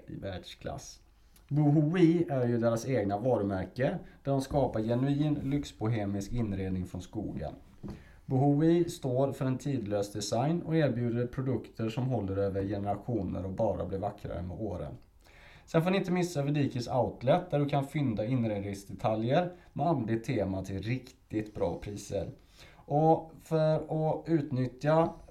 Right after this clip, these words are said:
det här samarbetet på bästa sätt så har vi fått en rabattkod,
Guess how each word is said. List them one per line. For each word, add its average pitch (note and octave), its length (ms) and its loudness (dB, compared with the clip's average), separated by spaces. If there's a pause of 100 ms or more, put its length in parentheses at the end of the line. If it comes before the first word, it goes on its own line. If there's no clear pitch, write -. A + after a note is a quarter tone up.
(120)
det C#3+ 160 4
här C3+ 180 6
samarbetet A#2+ 680 0
på A#2+ 140 0
bästa A#2 340 0
sätt C#3 320 -2
så - 260 0
har B2 120 4
vi A#2+ 100 0
fått - 220 -4
en G#2 120 -4
rabattkod, D#3+ 760 0